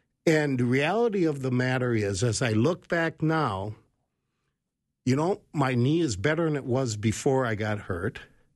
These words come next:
The pain's still there, and it'll be there for another month. But the, I can now, my flexion in my knee is significantly better than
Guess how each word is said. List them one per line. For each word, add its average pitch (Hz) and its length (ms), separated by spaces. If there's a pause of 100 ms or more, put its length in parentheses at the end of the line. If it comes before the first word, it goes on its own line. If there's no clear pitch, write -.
(600)
The - 80
pain's 185 420
still 139 280
there, 113 160
and 127 80
it'll 156 100
be 147 160
there 147 240
for 135 220
another 120 340 (500)
month. 123 480 (560)
But 135 220
the, 123 240 (1400)
I 143 120
can 143 180
now, 147 380 (760)
my 131 200
flexion 156 540
in 143 60
my 135 200
knee 127 480 (760)
is 131 260
significantly 127 1400
better 131 420
than 110 320